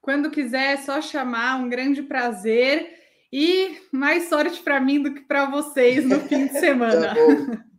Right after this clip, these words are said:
Speaker 2: Tá valendo. É isso aí, Anitta Efraim com a gente. Bom, a programação do canal, não perca. Então, olha, nós vamos ter pré-jogo, intervalo e pós-jogo. Domingo,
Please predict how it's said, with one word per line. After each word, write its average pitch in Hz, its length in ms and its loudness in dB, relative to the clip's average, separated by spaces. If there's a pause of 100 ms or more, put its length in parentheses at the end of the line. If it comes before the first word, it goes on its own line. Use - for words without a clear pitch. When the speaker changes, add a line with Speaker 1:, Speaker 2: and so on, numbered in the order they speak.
(220)
Speaker 2:
Tá 180 160 0
valendo. 156 480 2
É 180 100 4
isso - 240 0
aí, 185 220 6
Anitta 202 360 2
Efraim 202 360 0
com 185 120 -2
a 170 60 4
gente. 214 320 0
Bom, 175 220 2
a - 80 -6
programação 196 640 -2
do 185 100 0
canal, 196 640 0 (300)
não 240 320 0
perca. 143 440 6
Então, 202 540 -2
olha, 147 320 2
nós 147 160 -4
vamos 185 300 -4
ter 160 360 -2
pré-jogo, 196 760 0
intervalo 170 600 0
e 165 100 -8
pós-jogo. 170 500 -2
Domingo, 190 560 0